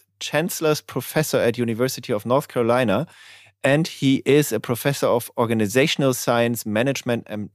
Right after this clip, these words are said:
and psychology, and the founding director of the organizational science at U N C Charlotte.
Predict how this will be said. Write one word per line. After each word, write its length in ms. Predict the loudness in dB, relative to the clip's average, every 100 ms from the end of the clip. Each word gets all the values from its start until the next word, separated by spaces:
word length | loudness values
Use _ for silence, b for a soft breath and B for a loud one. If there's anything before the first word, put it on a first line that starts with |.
| -2
and 240 | 0 0
psychology, 720 | 0 0 2 2 2 0 -4 B B B B B _
and 400 | 0 2 2 0 -6
the 140 | 0 0
founding 460 | 2 0 2 2
director 720 | 4 4 2 0 0 2 2 -2
of 160 | -8 -6
the 180 | -4 -2
organizational 680 | -2 -2 0 0 0 2 0
science 640 | 0 -2 0 2 0 -4 -10
at 220 | -8 -8 -10
U 280 | -6 0 0
N 120 | 0
C 260 | -4 -8 -10 -8
Charlotte. 760 | -8 0 2 2 0 -8 -20